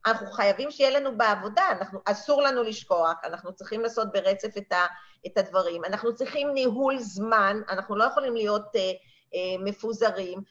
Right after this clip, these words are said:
אנחנו צריכים שיהיה לנו תקשורת עם אנשים ולא לריב עם אנשים, כי אחד מהסממנים של ה-A D H D זה poor social skills,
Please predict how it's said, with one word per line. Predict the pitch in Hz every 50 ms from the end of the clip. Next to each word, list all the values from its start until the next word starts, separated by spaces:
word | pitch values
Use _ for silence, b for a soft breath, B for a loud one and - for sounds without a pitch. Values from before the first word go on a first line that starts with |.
| b b -
אנחנו | 214 226 233 233 240 220
צריכים | 214 - - 254 262
שיהיה | 254 - 254 240 233
לנו | 240 254 254 247 247
תקשורת | 247 - 233 233 - - - 247 247 247 254 269 262
עם | 269 226 220
אנשים | 214 208 202 202 - - - 233 240 233 233 233 233 B B B _ -
ולא | 208 208 220 233 247
לריב | 254 233 233 226 208 196
עם | 202 202 196
אנשים, | 185 185 196 - - 190 196 196 196
כי | 190 175
אחד | 170 - 208 190 196
מהסממנים | 214 220 220 220 226 196 202 190 190 190 208 208
של | 202 208 190
ה-A | 180 147 185
D | 196 190 190
H | 196 190 190
D | - - 214 208 202
זה | 190 - 175 - _ -
poor | 233 233 233 226 226 220 226 - _ _ _ - -
social | - 240 233 226 226 226 214 190 - -
skills, | - _ - 180 180 185 208 226 214 -